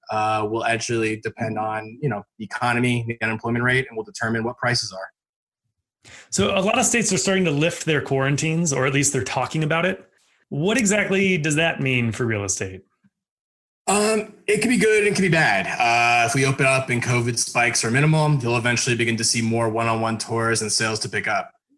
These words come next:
Speaker 1: If we have another outbreak, uh, we'll be confi-, or people are, you know, still f-, afraid to go out. We'll be confined to, you know, V R tours and FaceTime, which technically could maybe hinder sales, really depending. Um,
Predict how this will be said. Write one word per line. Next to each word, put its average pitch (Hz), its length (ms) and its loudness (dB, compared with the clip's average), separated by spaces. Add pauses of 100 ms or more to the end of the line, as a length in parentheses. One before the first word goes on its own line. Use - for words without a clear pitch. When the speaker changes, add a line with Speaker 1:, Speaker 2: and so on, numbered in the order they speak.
(120)
Speaker 1:
If 110 300 0
we 120 80 2
have 120 240 2
another 135 260 2
outbreak, 117 540 0 (180)
uh, 110 260 2
we'll 113 140 0
be 107 80 -6
confi-, 117 340 -2
or 123 140 2
people 131 260 0
are, 117 220 -2 (220)
you 143 80 0
know, 101 180 -2
still 113 320 -4 (120)
f-, - 140 -6
afraid 120 480 0
to 110 60 -2
go 110 160 -2
out. 113 300 2 (120)
We'll 117 220 -2
be 113 80 -6
confined 117 580 -2
to, 117 140 -2
you 110 100 -2
know, 98 200 -6
V 113 100 -2
R 110 160 0
tours 110 420 -2
and 98 80 -8 (100)
FaceTime, 110 600 -2
which 104 300 -6 (480)
technically 139 460 0
could 120 180 -2
maybe 117 320 0
hinder 117 320 -2
sales, 113 680 -2
really 110 160 -4
depending. 113 600 -6 (220)
Um, 117 400 0